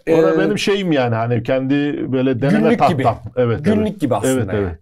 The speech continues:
Speaker 1: Yani orada hep böyle ben şey yaptım zaten. Ee, ben denemeler yaptığımı düşünüyorum orada. Hani biz ilk çektiğimizde o tarz örnekler çok yoktu internette.
Speaker 2: Hiç yoktu abi.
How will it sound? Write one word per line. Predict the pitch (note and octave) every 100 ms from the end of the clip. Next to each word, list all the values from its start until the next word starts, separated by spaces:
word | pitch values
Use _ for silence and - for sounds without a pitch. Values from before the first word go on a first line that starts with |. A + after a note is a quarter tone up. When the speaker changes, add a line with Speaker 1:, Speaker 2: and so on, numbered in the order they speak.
| _ -
Speaker 1:
Yani | G2+ A2
orada | D3 F3 D3+ F#3+ A#3+
hep | G#3+ G#3+
böyle | D#3+ E3+
ben | G3+
şey | A3 A3+ A3+
yaptım | D#3+ - A2+
zaten. | G2+ G#2 - F#2 E2 _ A2
Ee, | G#2 G2+ G2+ G2+ G2 _ _ _ _ _ _ _ -
ben | C#3 D3
denemeler | D#3+ F3+ F#3+ G3+ G3
yaptığımı | E3+ - F3+ F#3
düşünüyorum | D#3 B2 A#2 G#2 F#2+ G2
orada. | G2+ F2 G2 E2 -
Hani | G#2 G#2 G2 - G2 G2+ G2+ G#2
biz | C3 D3
ilk | D3+ -
çektiğimizde | D#3 D3+ F3 F3+ E3
o | E3+ D#3+
tarz | D#3+ D3+
örnekler | D#3 D#3+ D#3+ E3 D3
çok | D#3+ -
yoktu | F#3+ - G#2+
internette. | F#2 G#2+ G2
Speaker 2:
Hiç | - G2+
yoktu | - -
abi. | -